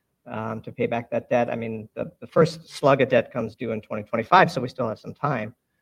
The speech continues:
Um, but that, that still has to be repaid. And in fact, if you look at the Silvergate loan, um, they probably, th-, the way events are trending today, might not be around to refinance that. And there aren't that many banks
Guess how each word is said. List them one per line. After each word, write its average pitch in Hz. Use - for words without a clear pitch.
Um, 113
but 117
that, 127
that 170
still 156
has 143
to 139
be 131
repaid. 139
And 127
in 123
fact, 127
if 120
you 120
look 123
at 120
the 110
Silvergate -
loan, 101
um, 113
they 131
probably, 127
th-, 117
the 120
way 117
events 110
are 113
trending 113
today, 117
might 113
not 120
be 113
around 113
to 107
refinance 123
that. 107
And 113
there -
aren't -
that -
many 90
banks -